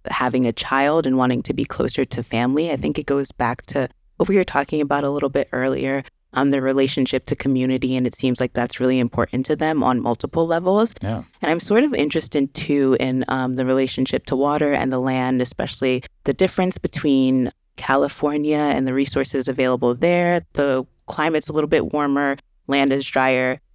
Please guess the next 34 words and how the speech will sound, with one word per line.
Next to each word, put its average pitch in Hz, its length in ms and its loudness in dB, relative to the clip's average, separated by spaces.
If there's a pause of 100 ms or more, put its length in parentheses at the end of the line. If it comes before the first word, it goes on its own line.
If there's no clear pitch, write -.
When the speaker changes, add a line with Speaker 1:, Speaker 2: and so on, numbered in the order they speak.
(120)
Speaker 1:
versus 139 280 -2
coming 139 440 0
to 135 380 0
Saint - 280 -2
Louis, 233 340 4
which 160 120 0
is, 147 120 -2
like, 139 160 -2
a 131 40 -2
little 190 200 2
bit 214 180 2
more 190 200 0
humid, 180 600 0 (200)
and 135 260 -2
the, 135 420 0 (200)
the 139 160 2
land 147 460 2
is 131 160 4
a 139 60 2
different 131 320 -2
climate 127 440 -2
as 127 120 -4
well, - 200 0
too, 120 340 0 (180)
and 131 120 0
having, 139 500 0
um, 131 220 0
resources 123 880 0
that 123 160 0 (180)
they 131 140 4
didn't 120 240 -2
have 151 240 -4
in - 180 -2
California. - 800 -6